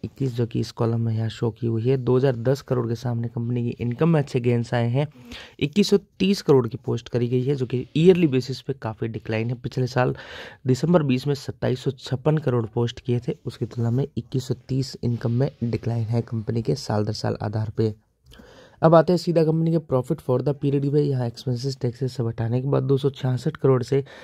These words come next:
इनकम बढ़कर दो सौ निन्यानवे करोड़ का मुनाफा आया है कंपनी का, जो कि ईयरली बेसिस पे बहुत डिक्लाइन है। अभी भी तीन सौ अट्ठानवे करोड़ का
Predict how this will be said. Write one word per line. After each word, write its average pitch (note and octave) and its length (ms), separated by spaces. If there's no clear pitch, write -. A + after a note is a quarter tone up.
इनकम C#3+ 320
बढ़कर B2 280
दो A#2+ 140
सौ B2 140
निन्यानवे A#2 520
करोड़ C3 240
का A#2+ 80
मुनाफा A2+ 420
आया A#2+ 140
है A#2+ 60
कंपनी A#2 360
का, B2+ 80
जो A#2 140
कि - 220
ईयरली C#3 500
बेसिस A2+ 280
पे C#3 140
बहुत A2+ 360
डिक्लाइन A2+ 380
है। A#2 100
अभी A2+ 120
भी A#2 120
तीन B2 220
सौ B2 120
अट्ठानवे B2+ 440
करोड़ A2+ 280
का C3 220